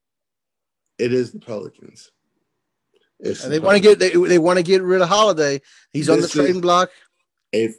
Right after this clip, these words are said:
Speaker 1: if you trade Jrue Holiday for Russell Westbrook straight up in a pick, it's a great deal. It's an awesome deal.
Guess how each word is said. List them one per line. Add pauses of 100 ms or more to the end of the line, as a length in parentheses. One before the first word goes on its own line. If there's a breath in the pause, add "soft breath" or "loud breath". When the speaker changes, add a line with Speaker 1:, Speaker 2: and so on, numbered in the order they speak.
Speaker 1:
if
you
trade
Jrue
Holiday (500)
for
Russell
Westbrook
straight
up (1120)
in
a
pick, (1200)
it's
a
great
deal. (680)
It's
an (100)
awesome
deal.